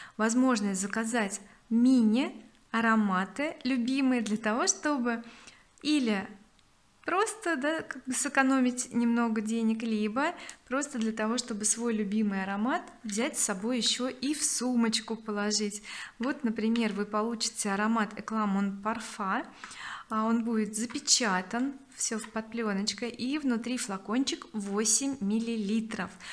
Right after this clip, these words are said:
Кстати, хватает надолго, проверяла, брала с собой такой вот ма-, мини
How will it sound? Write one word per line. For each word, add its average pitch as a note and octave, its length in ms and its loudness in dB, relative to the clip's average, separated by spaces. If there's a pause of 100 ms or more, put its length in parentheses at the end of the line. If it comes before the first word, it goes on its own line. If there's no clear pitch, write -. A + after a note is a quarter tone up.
(340)
Кстати, G3+ 460 -4
хватает A3 720 -4
надолго, A3 800 2
проверяла, G#3 720 0
брала G3 320 -2
с G#3+ 120 0
собой G3+ 280 -4
такой G3 360 -6
вот F#3+ 140 -6
ма-, G#3 340 0
мини A3 540 4